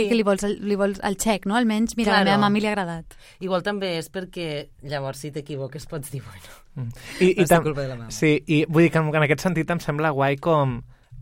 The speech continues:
Speaker 3: els artistes, com potser molts, o, o creadors, etcètera, tenen potser una figura de contrast
Speaker 2: Mhm.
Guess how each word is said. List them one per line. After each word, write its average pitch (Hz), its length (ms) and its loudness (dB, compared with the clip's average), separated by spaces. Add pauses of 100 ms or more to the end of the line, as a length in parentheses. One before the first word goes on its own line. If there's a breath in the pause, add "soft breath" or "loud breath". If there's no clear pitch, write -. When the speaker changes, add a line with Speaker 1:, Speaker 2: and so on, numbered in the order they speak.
(260)
Speaker 3:
els 135 120 0
artistes, 143 500 -2
com 139 200 0
potser 143 320 -2
molts, 131 400 -2
o, 135 120 -6 (140)
o 127 40 -14
creadors, 131 340 -4
etcètera, 147 380 -2 (340 soft breath)
tenen 156 380 2
potser 160 320 0
una 147 160 0
figura 143 480 0
de 127 140 0
contrast 139 680 0
Speaker 2:
Mhm. 165 240 -8